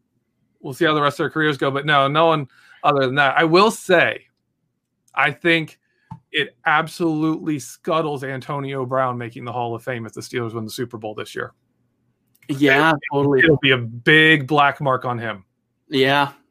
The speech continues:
Speaker 2: absolutely it would. That would be, that would be hu-, well, uh, the, the tough thing is twenty fifteen, that the Steelers, there's injuries killed. That, that was a Super Bowl team. But we do ha-, we do have a super chat I, I should bring up here.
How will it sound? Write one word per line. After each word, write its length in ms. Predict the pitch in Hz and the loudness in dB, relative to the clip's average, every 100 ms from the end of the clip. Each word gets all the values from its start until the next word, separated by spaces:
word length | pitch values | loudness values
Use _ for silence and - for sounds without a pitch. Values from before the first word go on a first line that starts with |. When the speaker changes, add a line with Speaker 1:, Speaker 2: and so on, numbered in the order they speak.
| _ _ _ _ - | _ _ _ _ -4
Speaker 2:
absolutely 640 | 139 226 - 165 160 185 143 | 0 0 2 4 6 6 6
it 80 | 120 | 2
would. 220 | 113 101 | -2 0
That 160 | 147 | 2
would 140 | 220 135 | 2 2
be, 160 | 127 | -2
that 100 | 131 | 2
would 100 | 180 | 2
be 100 | 196 | 0
hu-, 180 | - 180 | -4 0
well, 300 | 180 160 - _ - - 196 | 0 0 -6 _ -20 -6 -4
uh, 80 | |
the, 280 | 226 247 233 214 | -2 2 2 4
the 60 | |
tough 220 | 254 247 | 2 2
thing 180 | 247 226 | 2 2
is 200 | 226 208 | 2 0
twenty 300 | - 202 208 | 0 0 0
fifteen, 560 | 202 196 - 190 185 175 | 0 -2 0 -2 0 0
that 200 | 151 147 - | -2 -2 -10
the 140 | 143 | -8
Steelers, 480 | 135 - 156 147 135 | -8 -2 2 2 2
there's 280 | 131 120 - _ _ - | -2 -6 -12 _ _ -4
injuries 460 | 147 147 123 117 - | -2 0 -2 -4 -2
killed. 240 | 131 113 | 0 2
That, 220 | 123 - | 2 2
that 120 | 127 139 | 4 4
was 180 | 151 | 4
a 60 | 120 | 2
Super 300 | - 123 113 | -4 -4 -4
Bowl 160 | 110 101 | -6 -6
team. 260 | - 104 | -10 -8
But 220 | 101 117 - - - | -4 -4 -6 -20 2
we 120 | 165 | 4
do 160 | 156 208 | 6 6
ha-, 160 | 208 185 | 6 6
we 120 | 170 | 6
do 80 | 180 | 6
have 100 | 175 | 6
a 60 | 151 | 4
super 260 | 147 143 | -2 -2
chat 240 | - 123 113 | 0 0 2
I, 140 | 117 120 | 0 -2
I 80 | 117 | -4
should 280 | - 131 | -2 -4
bring 180 | 123 113 | -4 -6
up 180 | 107 - | -8 -10
here. 320 | 107 107 151 | -8 -8 -8